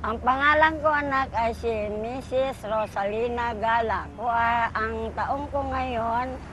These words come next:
ah, sixty-six. Nung maliit ako, nagtitinda ako. Vendors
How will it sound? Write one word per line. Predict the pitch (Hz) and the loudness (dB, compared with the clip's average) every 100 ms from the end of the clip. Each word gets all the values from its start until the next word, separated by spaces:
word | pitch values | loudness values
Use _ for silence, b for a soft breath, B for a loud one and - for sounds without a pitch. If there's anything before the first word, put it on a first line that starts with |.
| B B B B B - | B B B B B -8
ah, | 196 196 196 190 190 185 185 185 185 190 - | 0 2 4 2 2 0 -2 -2 -4 -6 -4
sixty-six. | 277 - - 294 269 302 269 - - - - - | -4 -4 -4 -2 0 2 2 0 -8 -8 -10 -10
Nung | 311 320 330 320 | -8 -4 0 2
maliit | 311 311 311 294 311 | 4 4 4 2 2
ako, | 302 254 262 254 262 | -2 4 6 6 4
nagtitinda | 247 233 247 254 254 233 240 226 | -2 -4 -4 -4 -2 2 2 0
ako. | 226 226 | -4 0
Vendors | 233 247 254 302 | 0 2 2 0